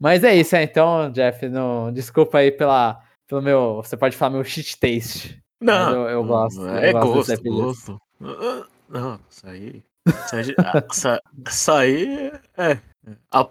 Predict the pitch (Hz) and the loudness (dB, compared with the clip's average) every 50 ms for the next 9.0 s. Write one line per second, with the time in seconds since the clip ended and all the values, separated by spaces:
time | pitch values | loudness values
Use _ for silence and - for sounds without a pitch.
0 | - - 165 165 - - - 147 147 - - - 175 139 139 180 - 165 160 139 | -2 0 0 0 2 2 2 2 2 2 0 0 -2 -2 -4 -2 0 2 2 2
1 | 123 143 151 - - 165 160 151 135 131 131 131 139 - - - 139 127 123 120 | 0 -2 -4 -2 -2 0 2 2 0 0 -2 -4 -6 -6 -4 -2 -2 -2 -2 -4
2 | 117 110 110 113 110 - 127 123 127 131 127 117 113 120 127 135 127 117 113 113 | -6 -8 -8 -10 -8 -4 -2 0 0 0 0 -2 -4 -6 -4 -4 -4 -6 -6 -6
3 | 113 123 151 165 135 - 135 123 120 120 143 196 - - - - 143 120 113 113 | -6 -4 -6 -6 -6 -6 -6 -6 -6 -8 -10 -10 -10 -10 -6 -4 -4 -2 -2 -4
4 | 120 - - - 113 113 131 139 - - 143 139 135 - 135 131 120 - 127 120 | -6 -8 -10 -12 -10 -10 -8 -8 -6 -6 -6 -6 -4 -4 -4 -4 -2 -4 -6 -6
5 | 123 123 123 135 143 143 - _ 113 110 113 110 117 117 110 104 107 107 107 - | -6 -8 -10 -10 -10 -12 -12 _ -10 -10 -10 -10 -12 -14 -14 -12 -12 -12 -12 -12
6 | 123 - - - 113 117 110 104 110 120 139 143 143 139 - _ - - - - | -16 -10 -6 -4 -4 -4 -4 -6 -8 -8 -8 -10 -10 -12 -14 _ -20 -16 -10 -10
7 | 127 110 107 107 107 107 101 107 - _ _ _ _ _ - 107 113 - 170 - | -10 -10 -10 -12 -14 -14 -16 -18 -20 _ _ _ _ _ -20 -8 -2 0 0 0
8 | - - - - 226 - - 180 175 - - - 180 - _ _ - - - _ | -2 -2 0 0 2 2 2 0 0 -2 -4 -4 -4 -4 _ _ -8 -8 -8 _